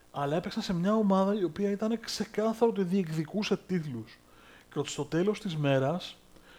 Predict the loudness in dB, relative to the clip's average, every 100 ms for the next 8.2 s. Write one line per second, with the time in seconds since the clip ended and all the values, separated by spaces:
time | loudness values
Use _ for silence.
0 | -8 0 0 0 0 2 2 0 -4 -6
1 | -2 0 2 2 2 2 -2 -6 -8 -16
2 | -20 -14 2 2 2 0 0 2 0 0
3 | 0 0 0 -2 -6 -6 -4 -4 -4 -4
4 | -2 -4 -8 -2 0 0 -2 -2 -2 -4
5 | -16 -20 -20 _ -20 -20 -14 0 0 0
6 | 2 2 2 -4 -4 -6 -6 -4 -2 0
7 | 4 6 8 6 2 0 0 2 2 -2
8 | -6